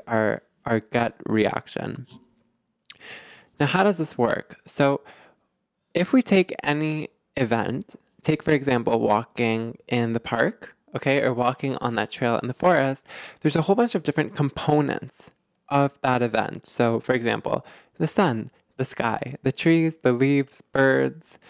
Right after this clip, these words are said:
um, the path, colors, smells, if there's wind or not,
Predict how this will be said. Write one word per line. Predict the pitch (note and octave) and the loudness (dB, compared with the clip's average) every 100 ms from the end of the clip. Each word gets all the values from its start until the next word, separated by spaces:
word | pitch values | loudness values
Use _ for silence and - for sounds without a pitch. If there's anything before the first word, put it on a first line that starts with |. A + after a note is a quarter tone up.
| - _ _ - | -20 _ _ -4
um, | B2+ A#2+ A#2 A#2 - - | 0 0 -2 -6 -14 -18
the | - | -6
path, | - D#3+ D#3 D#3 D3 - - _ - | 0 2 2 0 -4 -14 -20 _ -8
colors, | - D#3 D#3 D#3 D3+ D#3 - - - - | 0 2 4 4 4 0 -4 -20 -20 -12
smells, | - E3 D#3 D#3 D3+ D3 D3+ - _ - | -2 2 2 2 0 -2 -8 -20 _ -6
if | C3 | -2
there's | B2+ | 0
wind | C#3 E3+ D#3 | 2 2 4
or | D#3 | 2
not, | D3+ D3 D3 | 2 2 -2